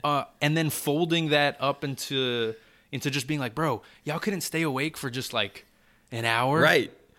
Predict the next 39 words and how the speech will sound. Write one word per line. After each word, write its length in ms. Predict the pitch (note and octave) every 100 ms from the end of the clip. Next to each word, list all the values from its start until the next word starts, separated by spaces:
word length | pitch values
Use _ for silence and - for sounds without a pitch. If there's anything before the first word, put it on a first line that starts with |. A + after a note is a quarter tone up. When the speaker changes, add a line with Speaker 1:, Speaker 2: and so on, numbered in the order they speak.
| _
Speaker 1:
Like, 160 | E3 E3
Speaker 2:
Right. 160 | F3+ F#3
Speaker 1:
it's 120 | G#2+
so, 180 | D#3 C#3
Speaker 2:
Yeah, 220 | C#3 A#2
I 60 | B2
Speaker 1:
it's 120 | -
so 220 | - G3
human. 680 | - C3 D#3+ G#3+ D#3 F#2+ G#2 - - - - _ _ _ -
Speaker 2:
I 100 | B2
think 200 | E3 D#3
the 80 | E3+
translation 720 | E3+ C#3+ A#2 G#2+ A#2+ B2 A#2+
for 140 | A2+
us 180 | A2 A2
is 120 | G2
so, 380 | - A2 A2 G#2+ - -
like, 180 | F#2+ F#2
clear. 320 | - A#2 F#2+
Like, 160 | F#2 F#2
we 140 | B2
say 200 | B2 D3
that 140 | C3
shit 320 | - A#2 - -
all 260 | - G#2 G#2
the 100 | G2+
time 420 | - G#2 F#2 E2+ -
to 120 | F#2+
our 100 | E2+
people. 400 | - F2+ E2 - _ _
All 260 | G2+ A#2+ C3
of 100 | A#2
that, 140 | G2+
that 160 | A#2 A#2+
whole 200 | C#3 C3
narrative 440 | G#2 A2 A#2+ A#2+
of, 200 | G#2 F#2+
like, 160 | G2 F#2
John 480 | G#2 G2+ G#2 G#2